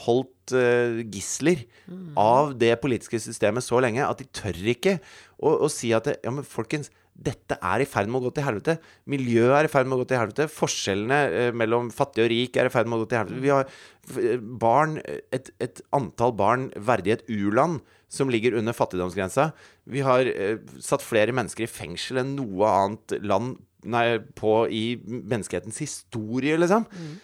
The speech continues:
Speaker 1: Og, og det er, det er så mye strukturelle ting som er galt. Vi har et helsesystem som er drevet av profittjag,
Speaker 2: Mm.
Speaker 1: og det dyreste helsesystemet i verden som leverer dårligst tjenester til folket. Altså, det, det er så mange ting som er så fundamentalt galt,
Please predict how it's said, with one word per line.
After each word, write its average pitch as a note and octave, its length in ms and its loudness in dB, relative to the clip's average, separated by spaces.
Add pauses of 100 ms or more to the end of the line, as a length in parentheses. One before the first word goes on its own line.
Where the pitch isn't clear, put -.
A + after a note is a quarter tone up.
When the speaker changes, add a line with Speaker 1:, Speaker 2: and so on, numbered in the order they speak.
(140)
Speaker 1:
Og, C3+ 280 4
og C#3 80 2
det D3 100 4
er, D3 100 4
det C#3 100 -2
er C#3+ 60 4
så E3 160 -2
mye D#3 340 2 (360)
strukturelle A#2 600 2
ting A#2+ 200 -2
som C3 100 -4
er C#3 60 0
galt. D#3 240 2
Vi C3+ 80 2
har C3+ 80 4
et C3+ 80 -6
helsesystem G#2 640 -2
som B2 120 -2
er B2+ 80 2
drevet G2 340 2
av G#2 80 2
profittjag, A#2+ 760 2
Speaker 2:
Mm. D#3 440 -14
Speaker 1:
og A2+ 80 -8
det C3+ 200 2
dyreste A2+ 540 -2
helsesystemet G2+ 460 -2
i F#2+ 60 2
verden G#2+ 200 0
som B2+ 200 -2
leverer A2 360 0
dårligst G#2 640 -2
tjenester F2+ 380 0
til B2 80 -4
folket. D#3 400 0 (440)
Altså, C3 160 -4
det, C#3 180 0
det C#3+ 80 4
er D#3 100 0
så F3+ 60 0
mange B2 320 0
ting B2+ 120 0
som B2 120 -4
er B2+ 60 2
så B2 120 -6
fundamentalt C3+ 880 0
galt, D#3+ 360 2